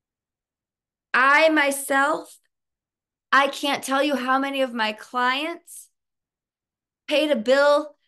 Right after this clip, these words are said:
that probably did not need to be paid. Absolutely did not need to be paid.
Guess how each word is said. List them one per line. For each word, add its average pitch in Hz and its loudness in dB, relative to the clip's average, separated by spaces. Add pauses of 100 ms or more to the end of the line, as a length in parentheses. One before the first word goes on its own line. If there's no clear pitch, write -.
(120)
that - -4
probably 277 -2 (300)
did 254 0
not 269 0
need 240 -4
to 220 -10
be 214 -10
paid. 185 -10 (680)
Absolutely 285 0
did 226 -6
not 233 -4
need 208 -6
to 196 -10
be 196 -6
paid. 185 -10